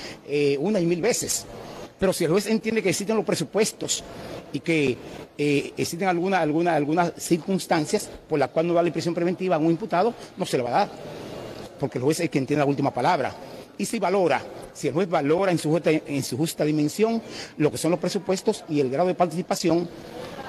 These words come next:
de cada uno de los imputados, que en este caso el nuestro, Sari Manuel González García, entendemos nosotros,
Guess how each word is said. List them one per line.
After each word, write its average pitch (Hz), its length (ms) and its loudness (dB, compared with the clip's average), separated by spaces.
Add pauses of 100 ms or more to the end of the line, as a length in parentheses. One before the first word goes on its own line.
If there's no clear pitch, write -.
(420)
de 131 320 4
cada 170 160 2
uno 175 180 2
de 170 40 4
los 165 100 2
imputados, 165 400 2
que 143 120 0
en 143 60 4
este 175 200 0
caso - 320 -2
el 139 160 2
nuestro, 160 360 2 (600)
Sari - 340 -2
Manuel 147 280 2
González 160 580 0 (360)
García, 131 480 2 (720)
entendemos 151 440 0
nosotros, 185 480 0